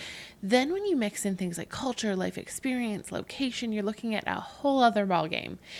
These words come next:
In fact, you're probably not even playing the same sport.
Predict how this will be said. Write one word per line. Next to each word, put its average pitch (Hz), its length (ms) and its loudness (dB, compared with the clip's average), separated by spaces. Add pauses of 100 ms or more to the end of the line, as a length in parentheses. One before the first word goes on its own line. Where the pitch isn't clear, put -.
(200)
In 285 160 4
fact, 302 340 4
you're 294 80 0
probably 277 640 2
not 202 320 4
even 196 240 2
playing 160 480 0
the 170 220 2
same - 260 -6
sport. - 340 -6